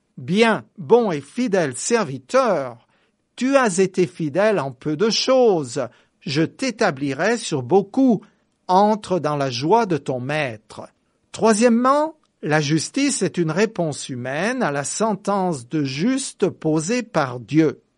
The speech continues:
Il demande en effet à ces justes de se conduire d'une certaine façon. Parce que ce sont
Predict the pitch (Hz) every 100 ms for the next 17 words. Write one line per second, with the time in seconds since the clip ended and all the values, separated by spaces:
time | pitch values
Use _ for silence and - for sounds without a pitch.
0 | _ 240 240 269 285 302 254 170 175 185
1 | - 277 262 - - 160 147 - 156 147
2 | 123 190 269 269 - - 254 294 _ 156
3 | 131 254 - 269 - 180 175 151 214 254
4 | 269 262 233 - 127 180 226 208 - 151
5 | 139 _ - 233 208 - - 123 - -
6 | 139 - _ _ _ - 262 269 220 -
7 | 247 220 233 190 - 247 269 269